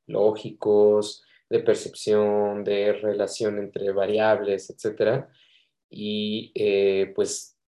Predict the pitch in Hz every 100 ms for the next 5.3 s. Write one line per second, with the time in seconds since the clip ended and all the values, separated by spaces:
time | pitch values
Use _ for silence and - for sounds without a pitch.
0 | _ _ - 107 113 120 120 120 107 -
1 | 113 110 107 98 - 110 120 110 98 101
2 | 107 113 107 113 113 110 117 - 123 -
3 | 127 - 101 98 101 - 107 113 110 110
4 | 98 95 98 107 110 110 101 - 107 107
5 | 104 95